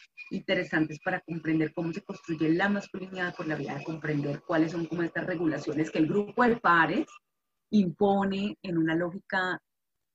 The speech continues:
eh, subterránea, va a decir Maffei Solí, a los cuerpos, ¿cierto? Subterránea porque no es explícita, porque nadie la dice, pero sabemos que esto para allá ya es como,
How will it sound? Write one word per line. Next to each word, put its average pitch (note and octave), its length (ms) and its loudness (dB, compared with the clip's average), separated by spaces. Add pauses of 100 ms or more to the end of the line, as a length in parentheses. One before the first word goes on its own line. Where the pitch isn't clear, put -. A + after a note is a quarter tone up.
(100)
eh, D3+ 180 -2
subterránea, G#3+ 800 0
va F#3 80 0
a F3 40 0
decir E3 220 -6
Maffei F3 260 -6
Solí, F#3 320 -8
a E3 60 -2
los D3 200 -6
cuerpos, - 440 -12
¿cierto? D3 260 -8
Subterránea D3 520 -4
porque D#3+ 240 -6
no D3 60 -4
es - 100 -14
explícita, E3+ 1000 -8 (540)
porque D#3+ 260 0
nadie D3+ 240 4
la E3+ 100 2
dice, D#3+ 280 4
pero E3 160 -4
sabemos C#3+ 400 -4
que F3+ 160 -4
esto D3+ 240 -6
para D3 160 -6
allá C#3 200 -8
ya C#3+ 140 -4
es C#3+ 100 -8
como, D3+ 400 -6